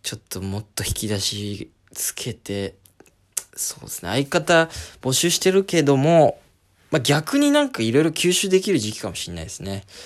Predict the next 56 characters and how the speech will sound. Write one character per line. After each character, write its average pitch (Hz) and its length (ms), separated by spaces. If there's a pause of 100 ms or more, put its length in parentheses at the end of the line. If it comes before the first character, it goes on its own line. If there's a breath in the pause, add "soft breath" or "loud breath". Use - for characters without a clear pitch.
(360 loud breath)
こ 104 180
ん 113 220
な 113 260 (280 loud breath)
こ - 140
と 104 140
を 90 40
身 101 180
に 110 140
つ - 120
け 104 160
る 85 120
と - 160
か、 - 320 (540 soft breath)
こ - 160
う - 20
い - 40
う - 20
作 - 320
品 113 260
を 110 240 (220)
見 104 260
る 101 140
と - 160
か、 - 320 (960 loud breath)
ね、 123 260
ネ 98 160
タ 95 160
も 95 180
ち 92 140
ろ 95 80
ん 82 60
作 - 260
る。 82 200 (320)
そ 170 280
う 180 60
い 180 120
う 160 40
時 160 160
期 127 320
か - 200
も 101 120
し - 140
れ 98 60
な 101 80
い - 40
で 101 60
す - 120
ね。 92 340 (1800 loud breath)
二 123 180
十 107 220
四 104 280
を 98 40
前 98 240
に 95 100
し - 120
て 90 420